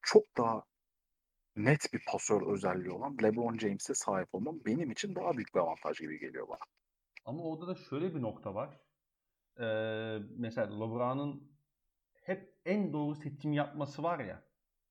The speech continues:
Speaker 1: Evet.
Speaker 2: Mesela maç sonlarında hep en doğru pası vermek her zaman oyunun doğrusu olmuyor.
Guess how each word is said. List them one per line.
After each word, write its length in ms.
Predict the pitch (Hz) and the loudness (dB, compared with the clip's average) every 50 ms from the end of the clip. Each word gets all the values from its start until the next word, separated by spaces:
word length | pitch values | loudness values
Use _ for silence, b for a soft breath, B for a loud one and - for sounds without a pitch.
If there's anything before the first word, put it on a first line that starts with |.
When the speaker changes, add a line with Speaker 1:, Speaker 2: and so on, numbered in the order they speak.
| _ _ _ _ - - | _ _ _ _ 0 4
Speaker 1:
Evet. 340 | 110 95 82 82 - - - - _ _ _ _ - - _ _ _ _ _ _ _ - - - - - _ _ _ _ _ _ _ | 4 4 4 2 -2 -4 -8 -20 _ _ _ _ -20 -20 _ _ _ _ _ _ _ -14 -10 -10 -10 -12 _ _ _ _ _ _ _
Speaker 2:
Mesela 340 | - 139 143 143 147 175 147 | -4 -4 -2 -2 -2 -2 -2
maç 400 | 120 113 113 135 180 226 226 - | -2 0 0 0 0 0 -2 -6
sonlarında 800 | - - 214 196 190 185 185 185 185 180 185 190 185 - - - | -8 -6 -2 -2 0 0 0 0 -2 0 0 -2 -2 -2 -6 -8
hep 360 | - 220 214 214 - - - - | -6 -6 -6 -8 -12 -18 -10 -4
en 340 | 156 175 196 190 180 165 151 | 0 2 2 2 2 2 2
doğru 320 | 165 170 170 165 170 170 | 2 4 4 2 0 0
pası 280 | - 165 151 156 - 147 | 0 -2 -2 -2 0 2
vermek 560 | 151 151 151 151 160 156 151 - - - - | 4 4 4 4 2 0 -2 -4 -10 -12 -4
her 180 | 120 139 170 170 | 2 2 4 4
zaman 480 | 147 151 151 147 147 147 143 135 123 117 110 110 - _ _ _ _ _ _ - - | 4 2 2 2 0 0 -2 -4 -6 -8 -8 -10 -12 _ _ _ _ _ _ -8 -2
oyunun 320 | 147 143 147 156 151 143 | 2 4 4 4 4 2
doğrusu 360 | 131 135 135 135 135 135 131 | 2 2 2 2 0 -2 -2
olmuyor. 340 | 120 127 127 117 101 98 - | -2 0 0 -2 -2 -4 -8